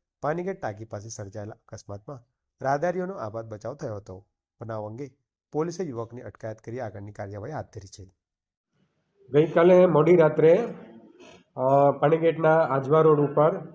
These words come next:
Speaker 2: એક ક્રેટા ગાડી છે, એ બે કિશોરો પૂર ઝડપે અને ગફલતભરી રીતે ચલાવી લાવી અને ડિવાઈડર સાથે અકસ્માત કરેલ. અને આ અકસ્માતને લીધે ત્યાં લોકટોળા ભેગા થયેલા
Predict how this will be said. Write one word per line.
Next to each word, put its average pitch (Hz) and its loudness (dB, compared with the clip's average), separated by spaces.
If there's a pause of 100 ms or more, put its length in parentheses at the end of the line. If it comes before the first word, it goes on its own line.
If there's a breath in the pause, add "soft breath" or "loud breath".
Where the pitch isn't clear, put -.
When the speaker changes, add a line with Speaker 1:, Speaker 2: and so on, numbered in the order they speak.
Speaker 2:
એક 147 0
ક્રેટા 147 4
ગાડી 147 2
છે, 160 2 (760)
એ 151 6 (140)
બે 156 2
કિશોરો 165 2 (580)
પૂર 156 0
ઝડપે 147 4
અને 143 0
ગફલતભરી 147 0
રીતે 147 0
ચલાવી 143 2
લાવી 156 2 (600)
અને 147 2
ડિવાઈડર 151 4
સાથે 151 2 (320)
અકસ્માત 143 0
કરેલ. 107 -2 (760)
અને 131 -2
આ 151 4
અકસ્માતને 170 2
લીધે 160 2
ત્યાં 160 2
લોકટોળા 143 2
ભેગા 135 2
થયેલા 143 2